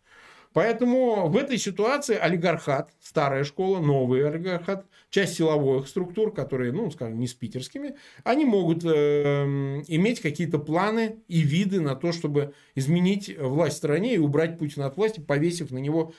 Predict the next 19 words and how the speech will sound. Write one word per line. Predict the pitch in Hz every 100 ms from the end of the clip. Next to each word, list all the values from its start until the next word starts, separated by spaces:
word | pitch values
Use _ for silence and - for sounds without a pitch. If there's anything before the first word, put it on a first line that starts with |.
| _
все | - 190
грехи, | 165 165 240
которые | 240 147 170 180 156 147 - -
он | 190 196
за | 180
эти | 156
двадцать | 160 147 147 -
с |
лишним | 151 143 147
лет | 175 196
на | 156
себе | 139 135 127 156
несёт. | 156 139 - 101 - -
Это | 220
очень | 226 240
удобный | 285 269 156 131
способ, | 123 139 - -
кстати | - 127
сказать. | - -